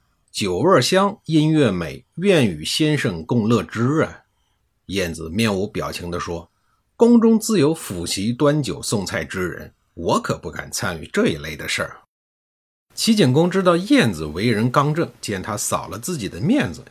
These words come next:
也没敢强说什么，免得自讨没趣，于是给自己打了个圆场，对随从们说：“那咱们就去穰居将军家喝吧。”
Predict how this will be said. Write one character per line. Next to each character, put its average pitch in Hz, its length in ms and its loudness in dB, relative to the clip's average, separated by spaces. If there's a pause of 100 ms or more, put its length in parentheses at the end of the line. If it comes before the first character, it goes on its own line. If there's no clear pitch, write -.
(160)
也 85 180 -6
没 101 200 0
敢 82 200 -2
强 - 300 -4
说 151 220 0
什 71 160 -6
么， 78 120 -14 (120)
免 85 280 -8
得 82 120 -6
自 123 180 -4
讨 82 180 -8
没 76 220 -12
趣， - 240 -4 (520)
于 135 120 2
是 170 160 0
给 123 160 0
自 190 180 -4
己 120 140 0
打 - 220 -4
了 87 100 -6
个 90 100 -6
圆 90 240 -2
场， - 320 -8
对 107 280 -4
随 - 200 0
从 117 160 0
们 104 160 -2
说 95 300 -8 (320)
：“那 - 220 2
咱 - 200 -4
们 147 80 0
就 151 140 0
去 123 220 -4
穰 95 360 -4
居 202 220 -4
将 87 240 -4
军 82 160 -6
家 78 160 -4
喝 76 260 -6
吧。” 71 200 -12